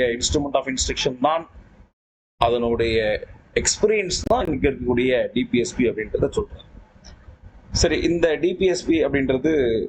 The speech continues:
மேல நிறைய வழக்கு நடந்திருக்கு. ஏன், செண்பகம் துரைராஜன் வழக்கு நமக்கு தெரியும். ஆயிரத்தி தொள்ளாயிரத்தி ஐம்பத்தி ஒண்ணுல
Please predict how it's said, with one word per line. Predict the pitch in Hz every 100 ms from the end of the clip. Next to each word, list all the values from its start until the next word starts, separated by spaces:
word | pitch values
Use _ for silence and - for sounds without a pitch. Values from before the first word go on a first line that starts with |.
| - -
மேல | 127 143 131
நிறைய | 120 160 123
வழக்கு | 123 143 147
நடந்திருக்கு. | 120 104 - 107 - - - - _ _ _ _ _ _ -
ஏன், | 156 151
செண்பகம் | 170 196 196 151
துரைராஜன் | 151 165 165 139
வழக்கு | 131 139 135
நமக்கு | 117 117
தெரியும். | 120 - 117
ஆயிரத்தி | 135 131 -
தொள்ளாயிரத்தி | - 117 117 113 - 139 113
ஐம்பத்தி | 120 120 120 -
ஒண்ணுல | 101 113 110